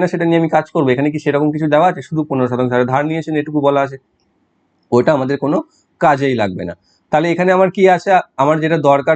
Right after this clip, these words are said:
সেটা হচ্ছে কি, যে তার বিনিয়োগ প্রথমে কত ছিল? পঁচাত্তর হাজার।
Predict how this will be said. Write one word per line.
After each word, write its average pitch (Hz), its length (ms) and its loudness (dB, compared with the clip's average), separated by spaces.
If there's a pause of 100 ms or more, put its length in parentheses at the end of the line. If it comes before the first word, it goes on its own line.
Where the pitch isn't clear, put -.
সেটা 156 180 -2
হচ্ছে 151 220 -6
কি, 185 100 -4 (480)
যে 120 280 2 (1080)
তার 165 140 4 (120)
বিনিয়োগ 175 360 4
প্রথমে 170 340 2
কত 156 100 0 (100)
ছিল? 190 100 -2 (180)
পঁচাত্তর 139 480 0
হাজার। 165 220 0